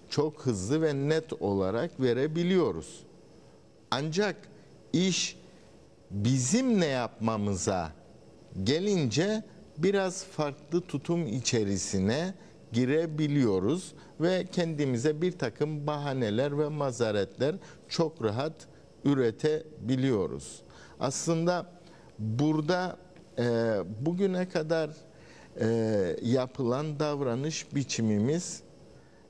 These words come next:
e, kolaycılık. Hemen gitsin birileri tespit yapsın.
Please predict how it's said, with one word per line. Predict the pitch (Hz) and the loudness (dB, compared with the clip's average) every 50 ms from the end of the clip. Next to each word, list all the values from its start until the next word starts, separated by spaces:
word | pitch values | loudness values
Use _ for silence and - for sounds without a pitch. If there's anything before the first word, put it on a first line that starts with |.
| - - | -6 -2
e, | 101 104 104 98 92 82 - - - - - - - - | -2 0 0 0 -2 -2 -2 -4 -8 -10 -12 -18 -16 -4
kolaycılık. | - 143 151 156 156 156 151 139 120 123 131 117 95 85 - - - - - - - - - - - - - - - - | -2 -2 0 0 0 -2 -2 -4 -2 -2 0 0 0 -2 -4 -8 -16 -20 -20 -20 -20 -20 -20 -20 -20 -20 -20 -20 -20 -4
Hemen | - 196 202 180 175 185 | -2 -2 0 2 0 0
gitsin | 196 196 185 185 180 - - 196 185 185 175 | 0 0 0 -2 -2 -2 -2 -2 0 2 2
birileri | 185 180 170 160 147 143 127 117 120 156 196 202 | 2 2 2 2 2 2 2 2 2 0 -2 -2
tespit | 202 - - 180 160 - - - 110 - - | -2 -2 -2 -2 -2 -2 -4 -6 -6 -4 -2
yapsın. | 87 80 - - - - 78 | -2 -2 -2 -4 -8 -8 -8